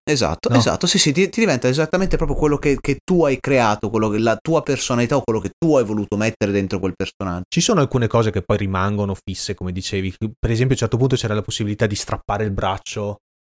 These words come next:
Speaker 2: a, cioè, c'è, c'è una colluttazione.
Speaker 1: Sì.
Speaker 2: Potevi decidere praticamente di strappare il braccio a uno dei, di, di questi, di questi scagnozzi oppure di tenerlo lì. Da quanto ho capito, io l'ho, io l'ho tenuto lì intero,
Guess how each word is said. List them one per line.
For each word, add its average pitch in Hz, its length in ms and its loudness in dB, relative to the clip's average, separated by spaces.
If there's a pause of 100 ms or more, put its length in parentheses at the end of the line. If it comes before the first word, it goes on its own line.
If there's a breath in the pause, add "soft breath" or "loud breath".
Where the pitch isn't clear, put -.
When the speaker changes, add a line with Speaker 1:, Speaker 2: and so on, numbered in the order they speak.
(160)
Speaker 2:
a, 98 380 2 (140)
cioè, 117 180 -2
c'è, 117 200 -4
c'è 127 120 -4
una 117 120 -6
colluttazione. 110 720 -4
Speaker 1:
Sì. 143 260 4 (340)
Speaker 2:
Potevi 160 260 -2
decidere 143 340 -2
praticamente 127 240 2
di 107 120 -4
strappare 123 480 -2
il 117 60 -2
braccio 110 480 -2
a - 20 -2
uno 104 260 -2
dei, 92 200 0
di, 92 120 -4
di 95 140 -6
questi, 101 320 -6
di 98 100 -6
questi 113 200 -2
scagnozzi 117 580 -4
oppure 104 360 -2
di 104 120 -6
tenerlo 101 300 -6
lì. 104 160 0
Da 107 80 4
quanto 156 240 0
ho - 20 -10
capito, 117 300 -2
io 143 160 6
l'ho, 196 180 4
io 143 140 0
l'ho 156 100 4
tenuto 113 340 -2
lì 107 120 0
intero, 113 520 -2